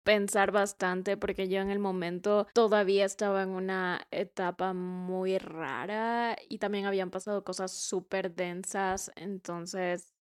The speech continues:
todo era súper raro, no, no quería, mm,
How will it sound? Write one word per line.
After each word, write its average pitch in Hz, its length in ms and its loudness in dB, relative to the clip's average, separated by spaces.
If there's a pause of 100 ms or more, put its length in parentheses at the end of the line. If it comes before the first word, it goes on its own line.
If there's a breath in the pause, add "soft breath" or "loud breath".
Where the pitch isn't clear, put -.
(540)
todo 240 200 8
era 214 180 4
súper 190 440 -4
raro, 180 360 -2
no, 180 380 -4
no 175 200 -6
quería, 180 540 -2 (480)
mm, 214 320 -2